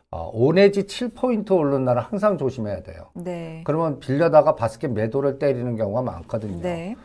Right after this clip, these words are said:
Speaker 1: 그러면, 어, 요새는 제가 큰 투자자들한테 어떤 전략을 권해드리냐면 한 일억이나 억 단위로 투자해서
Speaker 2: 음.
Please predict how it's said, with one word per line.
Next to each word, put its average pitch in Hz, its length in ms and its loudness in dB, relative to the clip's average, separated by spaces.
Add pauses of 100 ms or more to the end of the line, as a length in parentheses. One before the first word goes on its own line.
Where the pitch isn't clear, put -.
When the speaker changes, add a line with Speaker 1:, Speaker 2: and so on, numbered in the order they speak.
(160)
Speaker 1:
그러면, 160 600 0 (260)
어, 95 260 -2
요새는 139 720 2
제가 120 560 4 (100)
큰 127 360 -8
투자자들한테 113 680 0
어떤 110 320 -2
전략을 135 420 0
권해드리냐면 92 520 -8
한 113 280 -8 (240)
일억이나 147 500 2
억 - 300 0
단위로 165 360 0
투자해서 110 600 -4
Speaker 2:
음. 175 300 -12